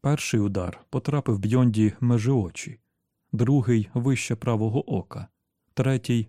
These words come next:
у праву скроню. Перші два удари супроводжувалися глухим стукотом, останній волого чвакнув. Бьонді впав на підлогу, як мішок з листами.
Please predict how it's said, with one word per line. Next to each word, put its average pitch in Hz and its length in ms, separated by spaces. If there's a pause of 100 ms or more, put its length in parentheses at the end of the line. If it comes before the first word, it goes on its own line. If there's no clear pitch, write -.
у 135 100
праву 120 320
скроню. 90 540 (840)
Перші 120 340
два 110 160
удари 120 440
супроводжувалися 113 1000
глухим 117 400
стукотом, - 600 (560)
останній 110 720 (120)
волого 120 440
чвакнув. - 580 (840)
Бьонді 120 420
впав 110 300
на 104 100
підлогу, 110 640
як 117 240
мішок 123 400
з 90 80
листами. 95 520